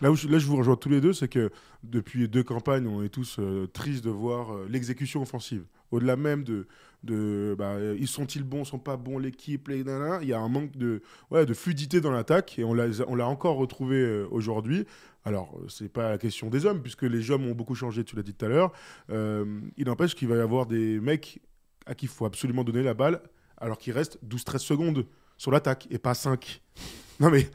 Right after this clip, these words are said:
à un moment donné, c'est, c'est tout con le basket, c'est donnons la balle aux meilleurs joueurs à des moments importants, alors que ils ont du temps pour réfléchir et,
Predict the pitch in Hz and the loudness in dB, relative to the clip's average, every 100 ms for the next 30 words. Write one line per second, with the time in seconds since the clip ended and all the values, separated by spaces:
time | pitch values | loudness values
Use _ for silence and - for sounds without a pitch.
0 | - 147 151 156 160 151 127 - 147 311 | 2 4 6 6 6 4 2 4 8 10
1 | 330 190 156 165 151 135 - - - 185 | 10 10 8 6 4 4 2 -4 2 4
2 | 233 214 185 208 170 165 175 160 180 170 | 6 6 8 8 8 6 4 4 6 8
3 | 151 151 156 151 135 143 - 196 - - | 8 6 6 6 4 2 4 2 0 -14
4 | _ - 135 165 170 180 151 143 139 139 | _ -6 2 2 2 0 2 4 2 0
5 | - _ 160 147 139 127 180 156 151 202 | -16 _ -4 -2 -2 -2 -2 0 2 2
6 | 160 156 135 147 160 - 196 190 156 143 | 2 -2 -2 2 0 2 4 4 6 6
7 | 139 135 131 | 6 4 2